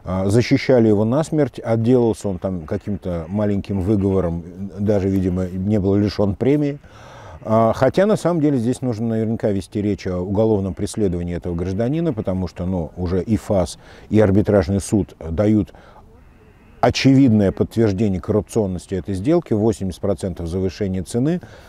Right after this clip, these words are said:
А, собственно, вот эти восемьдесят процентов — это целый миллион долларов.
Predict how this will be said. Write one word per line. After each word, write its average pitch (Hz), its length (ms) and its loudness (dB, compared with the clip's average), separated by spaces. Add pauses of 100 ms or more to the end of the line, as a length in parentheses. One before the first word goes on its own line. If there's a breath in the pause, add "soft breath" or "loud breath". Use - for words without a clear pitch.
(260 loud breath)
А, 95 300 -2
собственно, 143 440 2
вот 131 140 4
эти 123 160 2
восемьдесят 110 520 0
процентов — 113 580 0
это - 240 0
целый 123 460 2
миллион 117 600 2
долларов. 87 420 -4